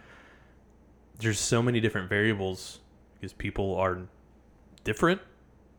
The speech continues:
and they require different things. They have different needs and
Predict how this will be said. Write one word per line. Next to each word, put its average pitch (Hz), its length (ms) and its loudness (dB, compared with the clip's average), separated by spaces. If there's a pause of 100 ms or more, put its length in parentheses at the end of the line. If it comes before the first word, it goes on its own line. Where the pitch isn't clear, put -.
(240)
and 107 140 -2
they 104 80 0
require 101 720 2 (1080)
different - 240 -12
things. - 500 -8 (140)
They 101 100 -6
have 95 120 -6
different 98 260 -4
needs 107 380 -4
and 95 180 -12